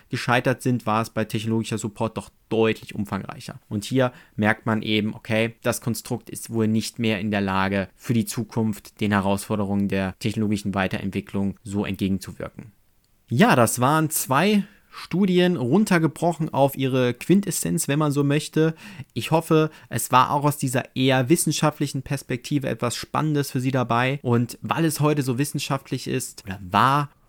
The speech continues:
habe ich mir für die nächste Folge, dann die Folge elf, sie kommt Mitte September, etwas ganz Besonderes überlegt. Ich will noch nicht zu viel verraten,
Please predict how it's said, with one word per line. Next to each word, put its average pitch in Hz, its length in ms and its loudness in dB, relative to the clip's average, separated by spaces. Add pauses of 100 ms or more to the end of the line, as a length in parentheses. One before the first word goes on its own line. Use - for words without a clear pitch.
(260)
habe 147 180 2
ich 147 100 -2
mir 147 120 2
für 127 120 -4
die 120 100 2
nächste 175 340 2
Folge, 151 400 2
dann 127 220 4
die 131 100 0
Folge 117 360 0
elf, 147 320 0
sie - 120 -8
kommt 107 340 -4
Mitte 131 320 0
September, 147 640 0
etwas 127 460 -4 (100)
ganz 151 260 -2
Besonderes 147 500 -2
überlegt. 131 600 -2 (400)
Ich 117 240 -6
will 185 140 6
noch 214 140 4
nicht 190 200 0
zu 185 100 -2
viel 170 300 2
verraten, 139 720 -2